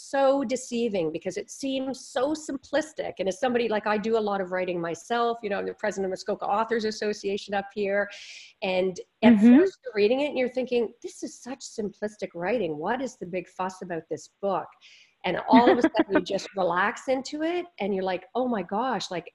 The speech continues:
Speaker 1: every line, just profound insight after profound insight. It's so beautiful. So, yeah, I love that book.
Speaker 2: And what, say the title of that one one more
Speaker 1: Uh,
Speaker 2: time?
Speaker 1: The Alchemist, Paul Coelho's book. It's just,
Speaker 2: Oh,
Speaker 1: uh,
Speaker 2: yeah.
Speaker 1: yeah,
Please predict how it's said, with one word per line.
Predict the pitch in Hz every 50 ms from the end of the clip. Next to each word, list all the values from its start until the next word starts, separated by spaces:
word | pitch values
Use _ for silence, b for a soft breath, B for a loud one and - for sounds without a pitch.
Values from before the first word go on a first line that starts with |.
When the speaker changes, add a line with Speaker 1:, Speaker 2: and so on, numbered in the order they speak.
| _ -
Speaker 1:
every | 262 269 240 240 240 220
line, | 220 214 226 240 214 180
just | 175 196 - - -
profound | - 226 - - - - - 262 247 262 262 269 277 240 254
insight | 254 247 254 - - 240 208 202 202
after | 208 208 196 - - 214 202
profound | - 226 220 220 - - 240 233 240 254 262 262 233 214
insight. | 240 240 262 247 - - 220 196 185 180
It's | 185 180 185 - - -
so | - 240 233 233 247 226
beautiful. | 185 196 208 214 220 226 220 214 180 185 - 165
So, | 165 - - 196 180 175 170 170 180 B B B B B B B B B B B _ _
yeah, | - 175 170 160 156
I | 160
love | 160 165 165 170 -
that | - - - - -
book. | - - - - - - - _ _ _ _ _ _ _ _ _ _ _ _ _ _ _ _ _ -
Speaker 2:
And | 208 214 202
what, | 226 240 180 - - -
say | 262 226
the | 202 247
title | 220 - 214 208 233 233
of | 233 220
that | - 226 -
one | 220 226
one | 226 220 220
more | 226 226
Speaker 1:
Uh, | 226
Speaker 2:
time? | 233 202 208 262 330 415 - _ _ _ -
Speaker 1:
The | 202 226 226 214
Alchemist, | - 196 214 233 - 294 277 302 359 381 - - -
Paul | - 240 226 220 220
Coelho's | - - 202 202 214 240 285 - -
book. | - 277 302 330 330 - - -
It's | 208 196 - - -
just, | - 202 196 180 190 - - -
Speaker 2:
Oh, | 247 262
Speaker 1:
uh, | 262 254 254
Speaker 2:
yeah. | 240 247 269 262 254 214 165 147 147 - - - - _ -
Speaker 1:
yeah, | 175 175 170 170 156 143